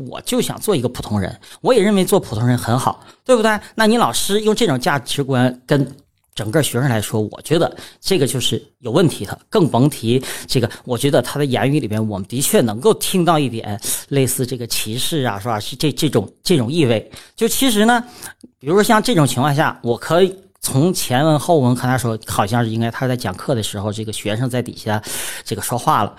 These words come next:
让他生气了，对不对？然后呢，导致呢，他觉得这个他，他，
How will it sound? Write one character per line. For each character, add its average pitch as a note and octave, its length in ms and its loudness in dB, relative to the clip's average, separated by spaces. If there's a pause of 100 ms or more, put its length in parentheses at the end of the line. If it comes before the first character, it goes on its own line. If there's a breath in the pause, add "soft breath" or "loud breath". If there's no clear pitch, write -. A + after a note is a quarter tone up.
(140 loud breath)
让 B2 100 -4
他 A2+ 60 -4
生 C3 180 0
气 C#3+ 260 2
了， G2 140 -8 (220 loud breath)
对 E3+ 100 4
不 D3 100 0
对？ D3 200 4
然 A2+ 180 2
后 C#3+ 120 2
呢， C3+ 120 4
导 A#2+ 220 -2
致 A#2+ 160 -2
呢， G#2+ 140 0
他 - 180 -6
觉 G#2 160 -2
得 G2 220 -6
这 G2+ 160 -6
个 F#2+ 100 -8
他， G#2 260 -4
他， G2 300 -4